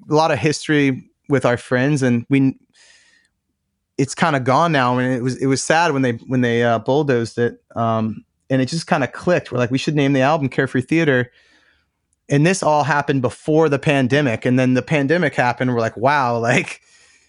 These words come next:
this name couldn't be any better. We couldn't have picked a better name given the, you know, the light of our circumstances and everything that we're at right now." So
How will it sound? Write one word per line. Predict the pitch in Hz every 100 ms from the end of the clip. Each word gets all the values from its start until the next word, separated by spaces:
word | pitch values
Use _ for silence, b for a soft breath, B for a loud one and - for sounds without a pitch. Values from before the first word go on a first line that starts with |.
| b b
this | 156 151
name | 165 160 165
couldn't | - 170 160
be | 143 147 143 123
any | 151 143
better. | 135 143 143 127
We |
couldn't | 127 156
have | 139
picked | - 143
a | 127
better | 135 127
name | 127 143 131
given | 127 127 123
the, | 120 - -
you | 135
know, | 117 110 - _ _ _ _ _ _ _ _
the | 139
light | 127 127
of | 123
our | 123 110 _
circumstances | - 156 165 - 123 - 117
and | 120
everything | 120 127 127 120
that | 98
we're | 110
at | 131 131
right | 117 90
now." | 113 113 117
So | - 127 117